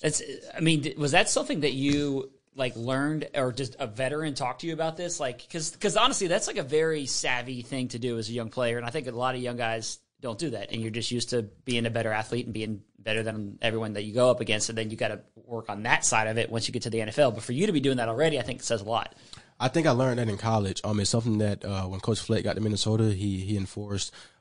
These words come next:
Speaker 2: um, us to take care of our bodies. And then it, the longer I were there, the more I would just see, you know, the guys that were playing a lot, they were, they were in there. The guys that weren't playing a lot, they were in the training room, not because they were hurt, but just because they, you know, they wanted to feel better so they could be the best next day. And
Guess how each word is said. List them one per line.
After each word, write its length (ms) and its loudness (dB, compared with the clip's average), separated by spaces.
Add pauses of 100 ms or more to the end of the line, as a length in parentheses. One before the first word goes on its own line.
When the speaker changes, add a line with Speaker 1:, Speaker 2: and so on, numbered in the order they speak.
Speaker 2:
um, 140 2
us 180 6
to 100 -6
take 180 4
care 120 4
of 60 4
our 80 2
bodies. 420 2
And 120 2
then 340 -6 (160)
it, 260 -4 (120)
the 100 2
longer 280 8
I 100 8
were 60 2
there, 220 4
the 120 0
more 200 -4
I 100 2
would 140 4
just 200 2
see, 260 4 (440)
you 120 8
know, 380 8
the 80 4
guys 320 6
that 100 6
were 60 2
playing 300 4
a 60 2
lot, 360 2
they 100 -12
were, 120 -14
they 120 -2
were 60 2
in 200 4
there. 140 2
The 80 -2
guys 260 0
that 100 2
weren't 180 2
playing 200 4
a 40 4
lot, 200 4
they 100 -4
were 80 -8
in 60 0
the 60 0
training 300 4
room, 300 2
not 160 0
because 220 0
they 80 0
were 120 2
hurt, 320 6 (360)
but 120 -12
just 200 2
because 240 4
they, 100 2
you 180 0
know, 80 -6
they 80 -6
wanted 240 0
to 60 -6
feel 180 0
better 300 0
so 140 0
they 100 0
could 180 -6
be 240 -10 (220)
the 80 -20
best 240 -8
next 160 -6
day. 220 -8
And 180 -4